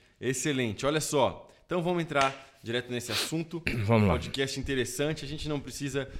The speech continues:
Speaker 1: fazer um podcast muito longo, mas a gente pode fazer um programa interessantíssimo pra você, pra despertar no seu coração esse desejo pra ir pra Israel.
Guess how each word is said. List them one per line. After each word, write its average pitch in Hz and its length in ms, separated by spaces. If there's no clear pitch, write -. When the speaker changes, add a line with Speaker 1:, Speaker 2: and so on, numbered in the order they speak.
Speaker 1:
fazer 120 160
um 123 80
podcast 123 480
muito 127 200
longo, 127 380
mas 120 260
a 117 40
gente 120 200
pode 110 260
fazer 107 200
um 107 100
programa 107 520
interessantíssimo 117 680
pra 117 120
você, 117 440
pra 117 140
despertar 190 680
no 202 60
seu 170 140
coração 151 520
esse 123 160
desejo 123 420
pra 113 200
ir 113 180
pra 113 140
Israel. 104 480